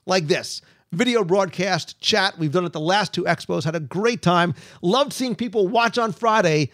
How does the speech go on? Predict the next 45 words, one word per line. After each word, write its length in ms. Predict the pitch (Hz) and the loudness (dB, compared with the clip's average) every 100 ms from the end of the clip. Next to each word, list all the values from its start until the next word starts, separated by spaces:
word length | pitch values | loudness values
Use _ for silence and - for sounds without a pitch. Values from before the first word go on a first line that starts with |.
| _ - | _ -16
and 120 | 135 | -14
fly 320 | - 180 170 | -8 -2 0
in 120 | 180 175 | 2 0
on 120 | 170 | -2
Saturday 480 | - 175 165 139 127 | 0 2 0 -2 -6
'cause 160 | 131 | -6
they 80 | 131 | -6
saw 240 | - 165 | -2 0
all 160 | 165 156 | 0 -4
the 100 | 151 | -8
fun 240 | - 185 | -4 -4
they 80 | 151 | -2
were 80 | 143 | -2
missing. 400 | 151 139 156 147 - - - | 0 -2 -2 -6 -8 -20 -12
Again, 340 | 147 160 160 143 _ _ - | -2 0 0 -4 _ _ -12
you 60 | |
can 120 | 151 139 | -8 -4
find 300 | 220 208 190 | 0 2 2
that 140 | 196 202 | 0 0
over 200 | 175 185 | -2 -2
at 180 | 143 120 | -8 -4
D 220 | 185 247 | 0 0
twenty-three 460 | - 208 202 180 170 | -2 -4 -4 -2 0
expo 440 | 190 - - 185 | -2 -2 -4 -2
live 280 | 165 175 175 | 0 0 0
dot 160 | 156 - | -2 -2
com. 180 | 160 | -2
And 100 | 147 | -2
more 160 | 147 190 | -2 -2
information 420 | 170 151 165 139 | -4 -6 -6 -6
about 80 | 160 | -8
the 140 | 165 | -4
expo 240 | 208 - 170 | -4 -4 -12
itself 380 | - 202 190 - _ _ _ | -4 -2 -2 -4 _ _ _
is 160 | 160 160 | -2 -2
at 280 | 160 143 | -2 -4
D 400 | 127 196 202 208 - | -2 0 -2 -4 -10
twenty-three 800 | - 190 175 151 - 165 170 156 - | -8 -2 0 0 -2 0 0 0 -4
expo 640 | 156 - 185 156 156 139 - _ _ _ - - | -6 -6 -2 0 0 -4 -12 _ _ _ -20 -10
dot 240 | 143 147 131 | -4 -2 0
com. 320 | 180 180 175 - - - - | 2 2 2 -2 -14 -18 -4
Couple 240 | 262 277 | 0 2
of 80 | 277 | 0
other 280 | 254 269 262 | 0 0 0
bits 340 | 160 262 269 | -2 -4 -4